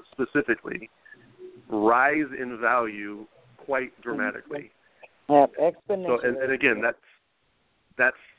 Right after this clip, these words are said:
Speaker 1: speculation. So, like, take, take the risk for what it is,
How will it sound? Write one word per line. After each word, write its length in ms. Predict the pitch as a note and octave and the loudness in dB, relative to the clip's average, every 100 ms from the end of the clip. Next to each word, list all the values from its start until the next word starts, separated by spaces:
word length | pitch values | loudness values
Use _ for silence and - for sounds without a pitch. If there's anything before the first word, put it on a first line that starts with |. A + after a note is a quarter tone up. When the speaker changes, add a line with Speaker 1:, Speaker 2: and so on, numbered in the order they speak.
| _ - | _ -6
Speaker 1:
speculation. 760 | D3 - B2+ B2 A2+ G#2+ G#2 _ _ _ | -6 -4 -4 -4 -4 -10 -18 _ _ _
So, 220 | A#2 A2 G#2+ | -6 -4 -4
like, 240 | G#2+ G#2 - _ _ _ _ _ _ _ _ _ _ - | -6 -8 -16 _ _ _ _ _ _ _ _ _ _ -4
take, 260 | C#3+ C#3 - | -2 -2 -4
take 200 | D#3 - | -4 -2
the 80 | C3 | -4
risk 240 | C3+ D3 - | -4 -6 -10
for 120 | D3+ | -8
what 160 | C3 B2+ | -4 -4
it 100 | A2+ | -2
is, 220 | A#2+ E3+ | -2 -4